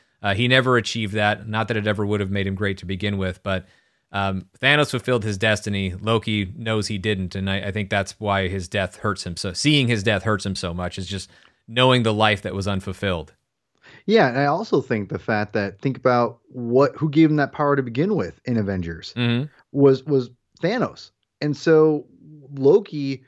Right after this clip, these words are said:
Speaker 2: is not only seeing, Loki's always playing a game, right? He's always using people for his own, his own advantage. I also see it as, like, I'm, this is my cl-, my ultimate, like, you know,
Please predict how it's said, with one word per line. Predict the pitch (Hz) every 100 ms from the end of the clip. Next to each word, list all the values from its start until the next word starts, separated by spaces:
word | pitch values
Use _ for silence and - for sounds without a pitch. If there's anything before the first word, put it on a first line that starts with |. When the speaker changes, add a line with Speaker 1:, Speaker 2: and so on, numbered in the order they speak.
| _ _
Speaker 2:
is | 131
not | 160 175
only | 185 151
seeing, | - 156 160 151 139 - _ _ _ _
Loki's | 160 185 208
always | 202 170
playing | - 135
a | 110
game, | 104 80 87
right? | 98 104
He's | 110 127
always | 139 143 139 -
using | 123 127 120 117 95
people | 107 95 90 80 - _
for | - 110
his | 98
own, | 101 98 98 -
his | - 107
own | 104 98
advantage. | 92 98 90 82 - - - - - -
I | 127
also | 147 180 165
see | - 135 120
it |
as, | 110 98
like, | 101 98 98 _ _
I'm, | 120 131 131 - _ _
this | 135 131
is | 147
my | 123 120 98
cl-, | - - _ _ _
my | 120 107 -
ultimate, | 123 147 151 139 131 120
like, | 107 101
you | 123
know, | 95